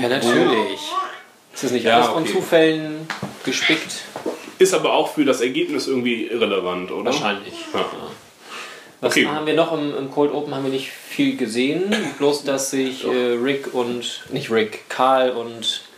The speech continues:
Speaker 2: Enid unterhalten.
Speaker 1: Enid unterhalten. Ob,
Speaker 2: Mhm.
Speaker 1: ob Karl darüber nachdenken würde, über die, die er getötet hat.
Speaker 2: Das habe ich komplett, das habe ich mich erst wieder, also da habe ich mich gar nicht dran erinnern können.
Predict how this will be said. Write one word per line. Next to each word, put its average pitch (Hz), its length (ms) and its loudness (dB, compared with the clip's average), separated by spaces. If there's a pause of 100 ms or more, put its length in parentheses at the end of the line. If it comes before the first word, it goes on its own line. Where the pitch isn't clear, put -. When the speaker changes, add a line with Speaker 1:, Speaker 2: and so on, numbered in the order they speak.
(680)
Speaker 2:
Enid 123 300 4
unterhalten. 131 240 0
Speaker 1:
Enid 110 140 0
unterhalten. 104 840 -6 (600)
Ob, 123 120 2
Speaker 2:
Mhm. 165 240 4 (180)
Speaker 1:
ob 127 240 2
Karl 139 240 4
darüber 143 400 2
nachdenken 123 840 -4
würde, 120 160 -2
über 117 200 -2
die, 120 100 -2
die 117 180 -2
er 104 140 -2
getötet 107 420 -8
hat. - 240 -6 (420)
Speaker 2:
Das - 80 0
habe 127 100 8
ich 127 80 -2
komplett, - 540 0 (600)
das 113 300 0
habe 135 120 2
ich 135 60 -6
mich 127 220 -2
erst 139 320 0
wieder, 123 300 4
also 104 200 -2
da 101 100 -6
habe 120 100 -2
ich - 60 -4
mich 131 160 2
gar 127 160 2
nicht 175 160 2
dran 120 140 4
erinnern 117 300 0
können. 92 240 -2